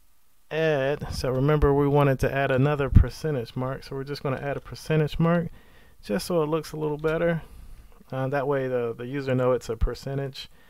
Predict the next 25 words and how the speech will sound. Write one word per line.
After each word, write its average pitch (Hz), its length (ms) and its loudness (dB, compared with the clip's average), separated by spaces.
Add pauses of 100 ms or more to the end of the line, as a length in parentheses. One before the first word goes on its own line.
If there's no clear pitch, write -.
(880)
Um, 123 520 -4 (120)
so 123 200 -4
next, 175 580 0
what 143 180 -6
we're 139 120 -2
gonna 135 220 2
do 131 280 -2
is 120 320 -4 (100)
we're 139 80 -12
gonna 113 120 -2 (160)
enter 175 320 0
that, 190 340 2 (260)
and 131 140 4
now 165 180 8
we're 151 100 8
gonna 123 200 4
center 160 580 2
that 127 240 -2
text. - 440 -6 (440)
So - 100 -18
we're 143 80 -2
gonna 135 140 2
say 117 200 -2
total 208 580 -4 (480)
util 147 440 -4